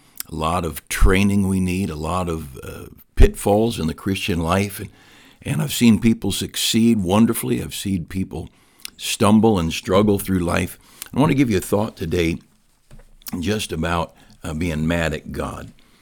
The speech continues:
And I know you'd never dream of being mad at God. Let me just run through quickly a few things. Job lost his ten children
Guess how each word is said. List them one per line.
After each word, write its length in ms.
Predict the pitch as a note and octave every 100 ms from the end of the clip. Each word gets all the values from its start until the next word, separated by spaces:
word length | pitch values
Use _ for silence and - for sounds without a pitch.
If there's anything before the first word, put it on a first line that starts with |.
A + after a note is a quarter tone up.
| _ - -
And 280 | F2 D#2+ E2
I 80 |
know 440 | E2 E2 E2+ D#2 D#2
you'd 200 | E2 E2
never 260 | D#2 D#2 D#2+
dream 280 | C#2+ D#2+ C#2
of 80 |
being 240 | C#2+ D#2+ D2
mad 220 | D2 D2
at 80 | -
God. 180 | F2 F#2
Let 80 |
me 80 | D#3
just 180 | A2+ -
run 220 | G2+ E2+
through 200 | - D#2+
quickly 380 | - F2+ - D#2+
a 40 |
few 180 | D2+ D2
things. 300 | - E2 D#2+
Job 260 | F2+ G#2+ F2+
lost 280 | D#2+ D2+ E2
his 140 | D2+
ten 280 | - E2+ D#2
children 480 | - D#2+ C#2+ D#2